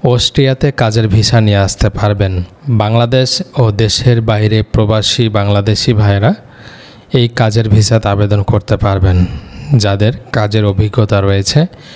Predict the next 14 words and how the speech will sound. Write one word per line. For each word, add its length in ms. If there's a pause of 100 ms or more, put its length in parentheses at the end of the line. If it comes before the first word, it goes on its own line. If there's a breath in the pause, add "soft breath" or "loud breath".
(340 loud breath)
এবং 300
যাদের 340
কাজের 340
অভিজ্ঞতা 500
নেই, 220
তারাও 240
কিন্তু 240
আবেদন 320
করতে 300
পারবেন। 420 (400)
কিছু 240
কিছু 280
কাজের 340
ক্ষেত্রে 340